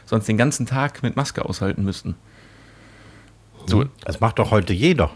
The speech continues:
Speaker 1: Ja, das, das macht, äh, ganz oft, äh, das, äh,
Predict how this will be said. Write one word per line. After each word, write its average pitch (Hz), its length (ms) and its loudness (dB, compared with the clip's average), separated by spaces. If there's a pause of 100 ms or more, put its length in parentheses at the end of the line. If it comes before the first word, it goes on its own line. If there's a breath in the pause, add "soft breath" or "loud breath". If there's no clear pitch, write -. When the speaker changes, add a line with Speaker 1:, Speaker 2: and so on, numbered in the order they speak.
Speaker 1:
Ja, 143 100 4
das, 120 160 2
das - 240 -6
macht, - 340 -2
äh, - 460 -4
ganz 139 200 -4
oft, - 360 -6
äh, 123 320 -2
das, 107 180 0 (140)
äh, 95 100 -6